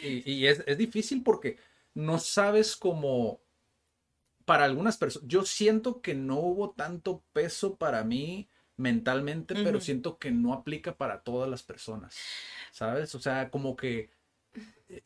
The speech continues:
Speaker 1: tienes, tener esa tolerancia a lo mejor.
Speaker 2: Fíjate que llegas a un punto que haces eso que tú dices, porque
Speaker 1: Ujú.
Speaker 2: también lo hice. O
Speaker 1: Sí.
Speaker 2: sea, dije, bueno, y lo hice más en Instagram, porque,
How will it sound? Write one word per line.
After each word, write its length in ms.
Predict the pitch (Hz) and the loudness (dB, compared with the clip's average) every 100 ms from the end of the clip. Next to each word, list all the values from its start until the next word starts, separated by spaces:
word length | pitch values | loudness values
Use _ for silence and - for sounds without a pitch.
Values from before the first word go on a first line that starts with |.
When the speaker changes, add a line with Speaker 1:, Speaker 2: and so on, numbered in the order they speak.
| _ | _
Speaker 1:
tienes, 340 | - 147 165 160 | 2 2 2 0
tener 240 | 156 139 | 0 2
esa 220 | 165 185 | 2 0
tolerancia 720 | - 160 131 120 139 156 - | 0 0 2 2 0 -2 -2
a 40 | 139 | 0
lo 100 | 120 | 0
mejor. 520 | 110 - 120 131 - _ _ _ - - - - _ | -2 -4 -2 -2 -6 _ _ _ -20 -16 -14 -16 _
Speaker 2:
Fíjate 280 | 226 254 240 | 6 6 6
que 80 | 208 | 2
llegas 200 | 190 233 | 0 0
a 40 | |
un 120 | 214 | -4
punto 500 | - 220 233 - 196 | 0 2 2 0 -6
que 180 | - 175 | -4 -4
haces 280 | 160 165 - | -4 -6 -8
eso 220 | 190 196 | -8 -8
que 100 | - | -12
tú 220 | 170 - 160 | -12 -10 -10
dices, 340 | 160 - - 233 | -12 -18 -10 -6
porque 220 | 220 190 214 | -4 -4 -6
Speaker 1:
Ujú. 40 | |
Speaker 2:
también 300 | 160 160 180 | -6 -4 -4
lo 100 | 180 | -4
hice. 640 | 170 220 - 226 226 151 - _ - | -6 -8 0 2 2 -2 -12 _ -8
O 120 | 190 | -2
Speaker 1:
Sí. 40 | |
Speaker 2:
sea, 380 | 214 185 165 - _ - | 2 2 0 -6 _ -8
dije, 400 | 196 208 196 - - _ _ _ _ _ _ - | -6 -2 -4 -4 -14 _ _ _ _ _ _ -6
bueno, 480 | 214 277 294 285 - _ _ _ | -2 0 0 -2 -8 _ _ _
y 200 | - 254 | -2 2
lo 100 | 247 | 4
hice 180 | 233 240 | 2 2
más 160 | 262 262 | 0 0
en 120 | 262 | 0
Instagram, 540 | 208 208 175 165 160 | 0 -2 -2 -2 -4
porque, 420 | - 180 - 165 | -8 -12 -10 -12